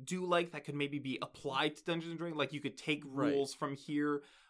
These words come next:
Speaker 1: and, and then maybe, like, you could learn from the things that you do and don't like about video games and apply them to Dungeons and Dragons, or vice versa.
Speaker 2: Right, but it really comes down to the medium being the problem most of the time.
Speaker 1: Mm, so we need to find a new medium.
Speaker 2: Well,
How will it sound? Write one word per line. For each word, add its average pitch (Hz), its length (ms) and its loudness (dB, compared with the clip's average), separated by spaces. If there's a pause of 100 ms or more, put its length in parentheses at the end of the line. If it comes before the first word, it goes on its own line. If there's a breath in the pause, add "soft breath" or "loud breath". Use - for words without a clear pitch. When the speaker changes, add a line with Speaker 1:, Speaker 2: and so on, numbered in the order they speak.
(100)
Speaker 1:
and, 139 320 -4
and 139 120 0
then 135 120 2
maybe, 139 240 4
like, 131 200 2
you 147 80 0
could 139 160 0
learn 135 400 2
from 135 160 -4
the 127 80 0
things 143 260 -2
that 135 100 0
you 131 140 -4
do 139 300 2
and 135 100 0
don't 131 200 0
like 127 160 -2
about 120 200 -6
video 160 220 2
games 165 260 -4
and 151 60 -6
apply 156 240 -2
them 151 120 -4
to - 100 -16
Dungeons 151 220 -4
and 151 80 -6
Dragons, 147 440 -2
or 139 280 2
vice 117 240 -4
versa. 180 520 -2 (160)
Speaker 2:
Right, 165 320 2
but 156 120 0
it 160 100 -2
really 165 280 2
comes 143 260 -4
down 123 300 -2
to - 120 -12
the 117 100 -8
medium 113 520 -4
being 101 220 -8
the 98 60 -10
problem 95 520 -10 (140)
most 101 300 -8
of 85 60 -12
the 85 60 -12
time. - 300 -14 (160)
Speaker 1:
Mm, 123 340 -8
so 147 100 -4
we 139 60 0
need 139 140 0
to 131 60 -2
find 123 200 2
a 110 60 0
new 120 240 -2
medium. 123 440 -6 (160)
Speaker 2:
Well, 117 440 -2